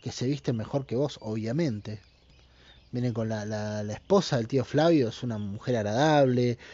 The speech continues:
muy bonita, siempre bien pintada, siempre arregladita, con un collar en el cuello.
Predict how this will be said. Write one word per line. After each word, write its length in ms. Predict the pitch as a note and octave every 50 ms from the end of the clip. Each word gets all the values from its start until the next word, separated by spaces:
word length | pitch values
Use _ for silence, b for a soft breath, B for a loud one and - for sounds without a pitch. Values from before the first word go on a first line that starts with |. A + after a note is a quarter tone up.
| B B B -
muy 160 | - A2 A#2+
bonita, 920 | A2+ G#2+ A2 B2 C#3+ D3+ D3 C#3 A#2+ - - A#2+ A#2 A2+ A2+ A2+ A2 A2 G#2+
siempre 420 | - - - C#3 C3+ B2 B2 A#2 A2
bien 200 | A2 A2+ A2 G#2
pintada, 760 | - G#2 G2+ G2 F#2+ - - A#2 A#2 A#2+ B2 A#2+ A#2 A2+
siempre 340 | - - - G#2 G2 G2+ G2+
arregladita, 960 | F#2 G2 F#2 F#2 F#2+ F#2+ G2 G#2 A2+ A#2 A#2+ A#2 G#2+ - - A2+ G#2+ G#2+ G#2+
con 240 | G2+ - F#2+ F#2+ F#2+
un 80 | G2 G2
collar 340 | - G#2 - - G#2 G2 G2
en 80 | G2
el 80 | G2 G2
cuello. 600 | - - C#3 B2+ A#2+ A#2 - - A#2+ A2+ A2